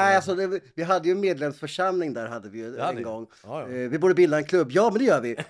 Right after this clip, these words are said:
Speaker 2: Det var ungefär, ungefär det som var. <laughs> Så, större klubb än så var det inte. <laughs> Och jag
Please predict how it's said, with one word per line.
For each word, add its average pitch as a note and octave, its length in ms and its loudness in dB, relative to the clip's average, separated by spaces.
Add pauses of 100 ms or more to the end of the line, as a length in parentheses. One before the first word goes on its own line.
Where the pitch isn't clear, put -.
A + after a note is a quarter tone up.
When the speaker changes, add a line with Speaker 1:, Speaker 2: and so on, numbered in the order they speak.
Speaker 2:
Det D#3 80 -2
var E3 80 2
ungefär, D3 320 -2
ungefär D3 260 -4
det C#3 300 0
som C3 180 -12
var. C3+ 240 -2 (760)
<laughs> - 20 -6
Så, G3 100 -4 (360)
större F3+ 340 2
klubb F3 220 0
än E3+ 60 2
så E3+ 180 -2
var D3+ 200 -2
det D3+ 60 -2
inte. D3 260 -6 (320)
<laughs> - 340 -10
Och D#3+ 120 -6
jag C#3+ 340 2